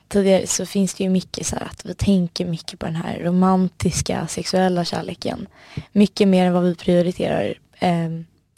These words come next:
vänskapen. Och det tror jag är en av samhällets grundläggande tankar för kärlek. Att vi konstant söker efter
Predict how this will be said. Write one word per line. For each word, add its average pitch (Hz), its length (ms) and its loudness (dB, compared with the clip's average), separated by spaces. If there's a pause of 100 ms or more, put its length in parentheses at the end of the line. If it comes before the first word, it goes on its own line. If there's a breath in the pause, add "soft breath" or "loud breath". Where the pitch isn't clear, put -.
vänskapen. 202 680 2 (640 loud breath)
Och 190 220 -2
det 196 120 4
tror 180 200 -2
jag 170 120 -2
är 92 180 -6 (160)
en 185 180 2
av 160 80 -2
samhällets - 680 -6
grundläggande 170 640 0
tankar - 440 -2
för 170 220 -8
kärlek. - 460 -8
Att - 200 -8
vi 180 80 0
konstant 175 400 -4
söker 170 400 -2
efter 170 480 -8